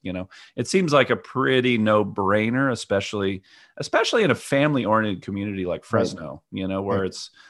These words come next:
Speaker 1: that, you know, I, I, I've heard before I moved here, uh, because my partner's family's from here, I've heard
Speaker 2: Mm-hmm.
Speaker 1: all those stories about those terrible accidents, particularly that one in North Fresno that happened a few years ago.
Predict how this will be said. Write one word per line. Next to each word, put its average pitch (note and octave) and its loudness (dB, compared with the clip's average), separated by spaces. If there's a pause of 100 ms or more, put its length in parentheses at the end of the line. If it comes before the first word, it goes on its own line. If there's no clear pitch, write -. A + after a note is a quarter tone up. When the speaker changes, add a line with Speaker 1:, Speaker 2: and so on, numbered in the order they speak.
(180)
Speaker 1:
that, A#2+ 0
you C3+ -4
know, F#2 -4
I, F#2 -4 (100)
I, - -6 (120)
I've A2 -2
heard A2 0
before G2+ 2
I F#2+ 2
moved G#2+ 0
here, E2+ -2 (320)
uh, F2 -6
because F2 -6
my F#2 -6
partner's G#2 -2
family's F2+ -6
from F2+ -8
here, E2+ -10 (240)
I've G2+ -12
heard B2+ 2
Speaker 2:
Mm-hmm. G#2 6
Speaker 1:
all G#2+ 4
those G2 0
stories F#2+ 2
about E2+ -2 (360)
those - -12
terrible G2 -2
accidents, F#2+ -2
particularly A#2 -4
that F2+ -2
one F#2+ -2
in F2 -4
North F2+ -2
Fresno E2+ -6
that D#2 -6
happened F2 -10
a - -14
few E2+ -12
years E2+ -10
ago. E2 -8